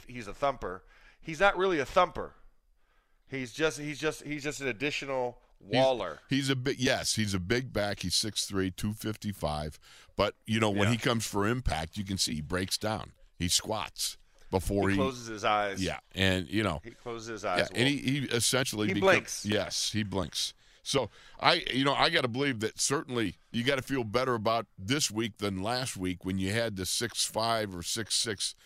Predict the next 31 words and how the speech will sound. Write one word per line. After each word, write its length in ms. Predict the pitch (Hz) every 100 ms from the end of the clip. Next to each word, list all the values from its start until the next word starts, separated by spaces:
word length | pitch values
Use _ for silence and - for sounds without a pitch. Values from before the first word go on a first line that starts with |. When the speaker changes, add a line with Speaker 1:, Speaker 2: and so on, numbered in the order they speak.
| - -
Speaker 2:
three 200 | 110 117
hundred 260 | 110 92
twenty-five 640 | - 110 104 101 98 92 -
pound 320 | 101 101 92 _ _
Case 320 | - 107 107 104
Myers 380 | 113 117 92
coming 300 | - 101 95
downhill 500 | 85 95 92 92 90
at 180 | 90 87
you 60 | 92
as 120 | 80
a 60 | 80
fullback, 680 | - 120 101 80 85 - _ - _ -
the 80 | 98
rookie 300 | 113 107 101
offensive 440 | 95 101 - 82
tackle. 480 | 98 104 107 85 - - - -
You 80 | 143
gotta 140 | 139
feel 180 | 139 120
a 0 |
lot 260 | 120 113
better 160 | 113 117
about 260 | 98 92 87
this 180 | 117 -
guy 240 | 85 82
because 300 | 85 87 95
this 120 | 104
guy 200 | - 98
does 280 | 85 98 85
blink. 400 | 82 95 82